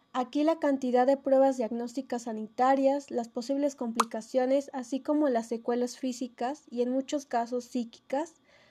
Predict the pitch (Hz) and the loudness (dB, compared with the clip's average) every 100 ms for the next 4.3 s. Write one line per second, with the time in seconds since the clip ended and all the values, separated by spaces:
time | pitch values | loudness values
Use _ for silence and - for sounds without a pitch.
0 | _ _ - 240 240 240 233 - 262 269 | _ _ -2 2 2 0 -2 -2 -2 0
1 | 302 294 269 285 269 254 220 - 247 240 | 0 0 0 4 4 2 -8 -2 -2 0
2 | 254 269 - - 254 269 294 294 233 226 | 0 -2 -4 0 2 4 2 0 -6 -4
3 | 226 247 247 240 226 233 220 226 233 233 | -4 -2 0 0 -2 -4 -4 0 0 2
4 | 247 294 294 | 2 2 0